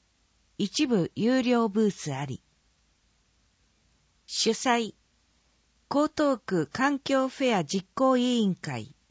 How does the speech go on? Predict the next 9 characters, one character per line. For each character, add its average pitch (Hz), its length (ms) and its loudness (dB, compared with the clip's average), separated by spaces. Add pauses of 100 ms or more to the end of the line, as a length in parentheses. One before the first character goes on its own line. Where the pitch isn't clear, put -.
(140)
江 254 260 0
東 214 300 0
区。 - 200 -10 (1200)
問 269 220 0
い 269 60 0
合 262 80 0
わ 254 120 0
せ 247 140 -6
先、 208 440 -2